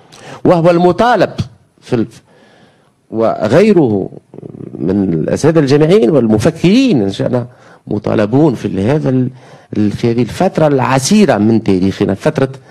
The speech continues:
اهتزاز الشرعية، ها؟ أن يقدموا استراتيجيات، استراتيجيات فكرية قابلة للتنفيذ والتفكير. وهذه الجرأة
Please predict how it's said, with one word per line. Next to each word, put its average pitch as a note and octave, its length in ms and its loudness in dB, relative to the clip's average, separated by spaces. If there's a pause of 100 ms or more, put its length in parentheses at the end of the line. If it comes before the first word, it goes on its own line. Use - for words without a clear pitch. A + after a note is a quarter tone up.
(140)
اهتزاز C#3+ 680 2
الشرعية، F#2 440 -4 (520)
ها؟ C3 260 0 (640)
أن G#2 160 2
يقدموا A2 680 0
استراتيجيات، G2 960 -2 (420)
استراتيجيات G#2+ 420 -2
فكرية C#3 520 0 (640)
قابلة B2 680 0 (320)
للتنفيذ A2+ 760 0 (760)
والتفكير. G#2+ 680 -4 (2000)
وهذه C#3+ 440 -2 (840)
الجرأة F3 840 0